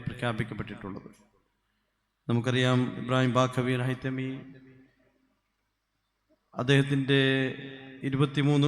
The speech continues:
വർഷക്കാലത്തെ മുദരിസ് എന്ന ആ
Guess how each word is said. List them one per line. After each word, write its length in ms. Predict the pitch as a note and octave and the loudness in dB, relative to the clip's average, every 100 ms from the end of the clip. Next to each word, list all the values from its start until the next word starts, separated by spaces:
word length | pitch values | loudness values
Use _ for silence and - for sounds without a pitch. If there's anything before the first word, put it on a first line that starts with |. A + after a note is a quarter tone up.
| D3 | 2
വർഷക്കാലത്തെ 760 | C3 C#3+ C3 C#3 C3+ C3+ C3+ B2+ B2+ C3 - C3+ B2+ B2+ - _ C3 B2+ _ _ _ _ _ _ _ _ _ _ _ _ - | 0 -2 2 2 2 2 2 4 2 -4 -12 -16 -18 -20 -20 _ -20 _ _ _ _ _ _ _ _ _ _ _ _ _ -4
മുദരിസ് 420 | B2+ C3+ C#3 - - C3+ | 4 6 4 2 -2 -2
എന്ന 120 | C3+ B2+ | 0 0
ആ 20 | C3+ | 0